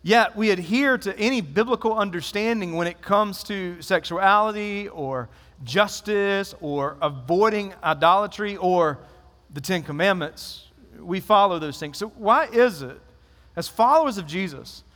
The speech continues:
that there are certain things that we live out and, and understand to be true, and these are what's required of us and asked of us from the Scriptures, but other things we throw off to the wayside? And I think that's a,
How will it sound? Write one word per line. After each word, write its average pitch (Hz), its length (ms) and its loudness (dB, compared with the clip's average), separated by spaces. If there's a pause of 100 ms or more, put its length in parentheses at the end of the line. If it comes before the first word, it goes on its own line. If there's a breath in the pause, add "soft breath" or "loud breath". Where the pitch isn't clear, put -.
(240 soft breath)
that 220 120 0
there 220 180 4
are 190 40 0
certain 254 480 0
things 208 460 -2
that 196 180 -4
we 185 320 -4 (600 soft breath)
live 220 480 2
out 180 400 4 (200)
and, 175 400 0 (480)
and 175 180 -4
understand 220 720 0
to 180 80 -8
be 156 140 -6
true, 208 580 -2 (280)
and 160 160 -8
these 226 280 2
are 214 60 0
what's 208 260 0
required 226 480 2
of 185 120 -4
us 156 260 0
and 180 80 -8
asked 208 380 2
of 180 100 -4
us 156 160 2
from 202 260 -2
the 175 60 -8
Scriptures, 190 480 -4
but 214 200 0
other 208 280 4
things 156 600 -12 (640 soft breath)
we 170 120 -4
throw 185 260 2
off 156 180 4
to 156 100 -12
the 139 80 -8
wayside? 135 400 -6 (200)
And 160 120 2
I 170 60 4
think 180 180 -6
that's 170 240 -6
a, 135 160 -2